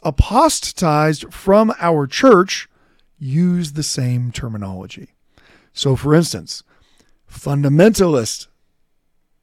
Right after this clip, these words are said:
Latter-day Saints, right? The church, uh, the, the, the fundamentalist Church of Jesus Christ of Latter-day Saints often refer to their members as Mormons, refer to themselves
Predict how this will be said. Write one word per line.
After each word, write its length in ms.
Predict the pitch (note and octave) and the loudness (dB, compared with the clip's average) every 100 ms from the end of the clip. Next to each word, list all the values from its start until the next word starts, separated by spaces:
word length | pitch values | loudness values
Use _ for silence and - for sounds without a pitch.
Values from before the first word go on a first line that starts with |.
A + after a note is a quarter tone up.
| _ _ - | _ _ -12
Latter-day 460 | C3+ C3+ B2+ A#2 G2+ | -6 -4 -4 -6 -8
Saints, 420 | G2+ F#2+ - - _ - | -12 -16 -20 -20 _ -14
right? 220 | A#2 B2 | -12 -12
The 100 | A#2 | -12
church, 240 | - A#2 - - | -10 -10 -10 -10
uh, 60 | |
the, 280 | A#2 A2 G#2+ | -10 -10 -12
the, 240 | A2 G#2+ | -10 -12
the 120 | B2 G#2+ | -12 -10
fundamentalist 540 | B2 B2+ D3 D#3 B2+ | -8 -4 -2 -2 -2
Church 200 | C#3 A2+ | -8 -8
of 60 | A#2 | -8
Jesus 180 | A#2 | -10
Christ 240 | - A2+ G#2+ | -8 -10 -10
of 40 | |
Latter-day 240 | G#2+ G#2+ G#2 | -10 -12 -14
Saints 260 | A2 - _ _ _ _ _ - | -14 -16 _ _ _ _ _ 0
often 540 | C#3+ C#3+ C3 A#2 A2+ | 2 2 -2 -8 -10
refer 360 | A2 - B2 A2 | -14 -10 -10 -10
to 120 | - | -12
their 220 | A2 G#2 | -10 -10
members 380 | G#2+ G#2 G2 G#2 | -10 -10 -12 -12
as 240 | - - | -16 -16
Mormons, 480 | G#2+ G#2 - - - | -16 -16 -20 -20 -20
refer 260 | - - A#2 | -14 -8 -8
to 80 | G#2+ | -8
themselves 600 | G2+ - - G2+ - | -12 -10 -12 -12 -16